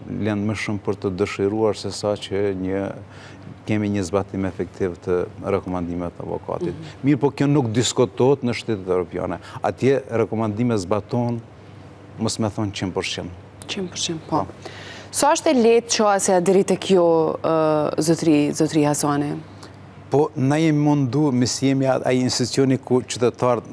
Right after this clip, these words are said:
Speaker 1: shpesh herë na thonë, "Ju jeni dera fundit për ankesën
Speaker 2: Mm.
Speaker 1: e ju që e kena." Na çdo vit bëjmë promovimin e,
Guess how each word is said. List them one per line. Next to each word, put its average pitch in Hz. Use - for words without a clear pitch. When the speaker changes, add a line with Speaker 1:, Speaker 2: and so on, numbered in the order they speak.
Speaker 1:
shpesh -
herë 123
na 117
thonë, 120
"Ju 120
jeni 117
dera 113
fundit 104
për 110
ankesën 107
Speaker 2:
Mm. 107
Speaker 1:
e 107
ju 110
që 110
e 104
kena." 123
Na 139
çdo 117
vit 131
bëjmë 113
promovimin 127
e, 113